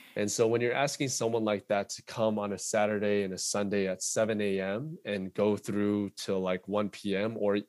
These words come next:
if a site lead is there, their job is to be there the whole day. So it's long days for these tournaments,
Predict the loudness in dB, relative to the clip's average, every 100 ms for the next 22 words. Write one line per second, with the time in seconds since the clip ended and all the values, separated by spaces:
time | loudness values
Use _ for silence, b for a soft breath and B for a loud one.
0 | _ -6 -2 -4 0 2 2 2 2 0
1 | 0 0 0 -2 -6 _ _ _ 0 4
2 | 4 4 2 0 0 2 0 -4 -2 0
3 | 0 -2 -2 -2 -2 -2 -8 _ -2 4
4 | 6 6 4 0 0 -2 -4 -4 -6 -6
5 | -6 -8 -10